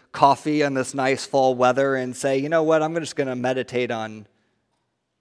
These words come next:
Joshua twelve today." These list of kings that were conquered in the promised land, right? It doesn't exactly inspire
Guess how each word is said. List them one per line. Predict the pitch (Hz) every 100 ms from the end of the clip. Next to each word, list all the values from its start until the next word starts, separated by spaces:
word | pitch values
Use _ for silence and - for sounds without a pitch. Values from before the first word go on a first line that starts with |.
| _ _ _ _ _ _ _ _ _
Joshua | - 120 - 98
twelve | - - 110 95 -
today." | - 62 58 98 _ _ _ _ _ _ _ _ _ _ _
These | 117 101
list | 147 147 -
of | 113 -
kings | - - 151 120 110 -
that | 113 104 -
were | 104
conquered | - - 123 113 107 98
in | 101 98
the |
promised | 98 110 104 95 -
land, | 69 -
right? | - 185
It |
doesn't | 185 240 220
exactly | 185 139 151 143 147 127 120
inspire | 117 - - 151 147 120 117 113